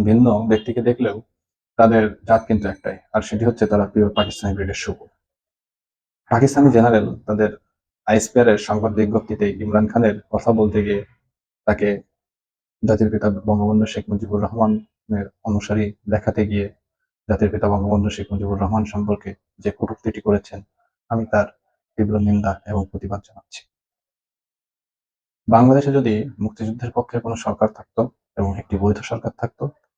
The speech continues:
তাহলে পাকিস্তানি এই জেনারেলের বক্তব্যে শুধু প্রতিবাদই জানানো হতো না, এবং তিনি একটি সার্বভৌম দেশের সামরিক কর্তা হয়ে আরেকটি সার্বভৌম দেশে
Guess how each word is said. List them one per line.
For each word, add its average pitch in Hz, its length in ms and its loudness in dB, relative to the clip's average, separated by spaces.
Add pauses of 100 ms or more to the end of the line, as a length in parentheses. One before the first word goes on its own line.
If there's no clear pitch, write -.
(120)
তাহলে 101 240 0 (200)
পাকিস্তানি 98 440 -2 (200)
এই 101 180 2
জেনারেলের 104 460 0 (840)
বক্তব্যে 107 440 -2
শুধু 101 260 -8 (200)
প্রতিবাদই 107 480 0
জানানো 101 280 2
হতো 95 200 -8
না, 98 120 -2 (460)
এবং 104 180 -4 (200)
তিনি 104 200 2 (340)
একটি 104 200 -8
সার্বভৌম 101 600 0 (800)
দেশের - 340 -2 (760)
সামরিক 101 300 0
কর্তা 101 300 -4
হয়ে 104 200 0 (220)
আরেকটি 101 360 -4
সার্বভৌম 104 720 -2
দেশে 104 260 -4